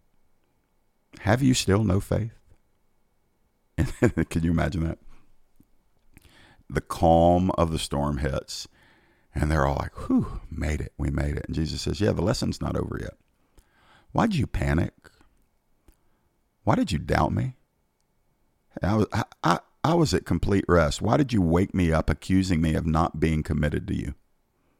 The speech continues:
"Well, Lord, we saw the wind and the waves." "Uh-huh. Do you see 'em now?" "Well,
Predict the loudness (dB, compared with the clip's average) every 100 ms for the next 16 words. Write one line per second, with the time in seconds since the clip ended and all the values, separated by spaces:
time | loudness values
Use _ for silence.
0 | _ _ _ _ _ 0 6 6 6 4
1 | 4 4 4 4 4 4 2 2 2 0
2 | 0 4 4 4 0 0 2 2 2 0
3 | 2 2 0 -2 -8 _ -20 -20 _ 2
4 | 2 2